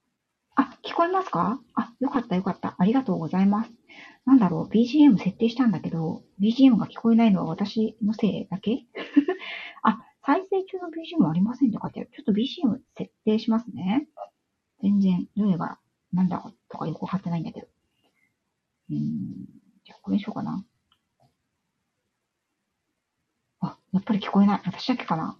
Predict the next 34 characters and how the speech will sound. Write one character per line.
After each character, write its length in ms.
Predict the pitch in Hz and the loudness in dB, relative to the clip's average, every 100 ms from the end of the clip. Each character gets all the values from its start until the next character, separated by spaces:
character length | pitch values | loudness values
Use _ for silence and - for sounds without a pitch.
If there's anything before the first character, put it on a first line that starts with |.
| _ | _
<laughs> 100 | - 277 - - - | 2 2 2 -10 -4
ま 80 | 180 | -2
あ、 20 | |
い 40 | |
っ 60 | - | -2
か。 320 | - - - - - 311 | 2 2 2 -14 0 0
<laughs> 300 | - - - | 0 -10 0
な 120 | 262 | 0
く 80 | 285 | 2
て 60 | |
も 80 | 220 | -2
い 40 | 190 | -2
っ 100 | - | -2
か。 160 | - - - 285 - - - - - _ _ _ _ _ - | -6 -4 -8 -8 -10 -8 -8 -10 -14 _ _ _ _ _ 2
ビ 120 | 262 | 2
ー 20 | |
ジ 80 | 294 | 2
ー 80 | 349 | 2
エ 60 | 339 | 6
ム 280 | 247 202 185 | 8 8 6
が、 360 | 185 185 - | 4 2 4
<laughs> 1300 | 247 - - - - - _ - 415 640 - - - - | 6 6 2 -6 -16 -20 _ 4 4 4 -6 -6 -8 -2
聞 80 | |
こ 80 | - | 4
え 60 | 302 | 4
て 80 | 294 | 4
る 100 | 294 | 2
か 100 | 180 | 2
よ 80 | |
か 100 | 202 | 0
っ 60 | - | -2
た。 140 | - - - - - - | -4 -10 -12 -10 -8 0
う 60 | |
ん、 100 | 262 | 0